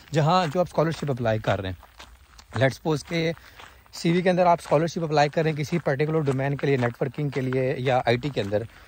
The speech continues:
या एआई पे apply कर रहे हैं, तो सीवी को ज़्यादातर जो है ना उसकी weightage उसी particular area के ऊपर रखें।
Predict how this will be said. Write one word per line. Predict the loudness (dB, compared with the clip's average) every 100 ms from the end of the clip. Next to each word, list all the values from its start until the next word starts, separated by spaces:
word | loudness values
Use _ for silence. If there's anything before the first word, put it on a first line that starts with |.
| -20 -8
या | 0 4 4 2 -6 -18 -2
एआई | 2 2
पे | 2 -2 -6
apply | -6 0 0
कर | 2 0
रहे | 0
हैं, | 2
तो | 2 2 -4 -18 -20 _ -20
सीवी | -14 2 6 6 4
को | 4 4
ज़्यादातर | 6 4 4 2 -2 -14 -20 -18 -6
जो | 0
है | 0
ना | 0
उसकी | -2 0
weightage | 2 2 -2 -2
उसी | -2 -2 0
particular | 2 2 4 4 4
area | 4 4
के | 4 2
ऊपर | 2 -2
रखें। | -2 -6